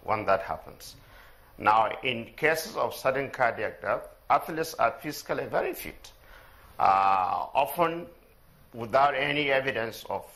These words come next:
any medical condition, uh, and at, at the height of their activity, and we are aware of this as a nation. Uh, prominent athletes have died. They just collapse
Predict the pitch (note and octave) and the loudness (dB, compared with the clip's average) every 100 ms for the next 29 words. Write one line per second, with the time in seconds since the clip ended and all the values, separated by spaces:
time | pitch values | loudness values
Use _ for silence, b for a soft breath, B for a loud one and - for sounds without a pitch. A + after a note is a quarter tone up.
0 | - B2+ C3+ A#2+ A#2+ A2+ G#2 G2+ F#2+ C#3+ | -8 -4 -2 0 0 -2 -6 -6 -8 -10
1 | F3 - - - - - F#2 F2+ E2+ E2 | -14 -16 -20 -20 -12 -4 2 2 2 0
2 | - - - b b b b b - G#2 | -4 -8 -16 b b b b b 2 4
3 | A2 A#2 B2 - - - - - G2 - | 4 0 -6 -12 -18 -20 -8 -4 -4 -6
4 | - - - - A#2+ A#2+ C3 A#2+ G2+ - | -6 -6 -4 -2 2 2 2 -6 -10 -12
5 | G2+ G2+ F2 - A#2 C#3 D3 D#3 - - | -4 -2 -2 -6 -10 -10 -8 -10 -10 -12
6 | - F2+ - G2+ G#2 G#2 G2+ B2+ C3 A2+ | -12 -12 -12 -2 4 6 6 6 4 2
7 | G2 A2 G#2+ F2+ F#2+ G2+ C#3 - - - | -4 -10 -12 -10 -6 -4 -4 -6 -14 -18
8 | _ b b b b b - G2 F#2 F#2 | _ b b b b b 0 2 4 4
9 | F#2+ F2 E2 - - - B2+ B2 C3 A2 | 2 0 -2 -6 -10 0 0 2 0 0
10 | G#2+ - A2 - F2 F2+ A#2 G#2+ - F2+ | -4 -6 -10 -10 -10 -4 -2 -4 -6 -10
11 | F2+ A#2 - - - - - - - | -8 -8 -8 -4 -2 -4 -8 -18 -20